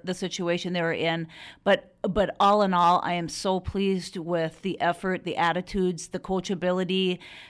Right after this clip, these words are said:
just, uh, wanting to get better and, uh, wanting to, they like to be prepared. And so they really bought into that and, and accepted, accepted that.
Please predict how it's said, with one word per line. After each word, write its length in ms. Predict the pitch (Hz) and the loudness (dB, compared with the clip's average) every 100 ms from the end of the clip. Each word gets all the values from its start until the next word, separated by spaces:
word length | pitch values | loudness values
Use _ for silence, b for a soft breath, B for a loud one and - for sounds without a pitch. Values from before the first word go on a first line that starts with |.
| B | B
just, 460 | 170 214 202 - - | -2 0 0 -4 -4
uh, 440 | - 165 156 151 | 0 0 0 0
wanting 420 | - 208 208 208 202 | -2 2 2 2 0
to 120 | 208 | 0
get 220 | 180 156 | -2 0
better 480 | 190 185 185 180 170 | 0 2 2 2 0
and, 460 | - 170 170 165 165 | -4 -4 -4 -4 -2
uh, 260 | 151 151 147 | -2 -2 -2
wanting 300 | 175 196 240 | 0 2 2
to, 140 | 214 | -2
they 160 | 175 202 | -2 2
like 220 | 208 240 | 4 2
to 80 | 294 | 0
be 140 | 285 | -2
prepared. 580 | 277 240 214 180 165 160 - _ _ | 0 -2 2 0 0 -6 -18 _ _
And 220 | 190 185 | -2 -2
so 300 | - 190 180 | 0 2 2
they 160 | 180 180 | 0 0
really 240 | 196 196 | 2 2
bought 260 | 175 170 175 | 2 2 2
into 220 | 160 175 | -4 -4
that 260 | 156 151 | -2 -2
and, 160 | 156 151 | -4 -6
and 140 | 165 | -6
accepted, 480 | 151 - 160 156 156 - _ - | -8 -6 -8 -6 -12 -16 _ -20
accepted 400 | - 151 - - | -8 -8 -8 -10
that. 260 | - - | -8 -8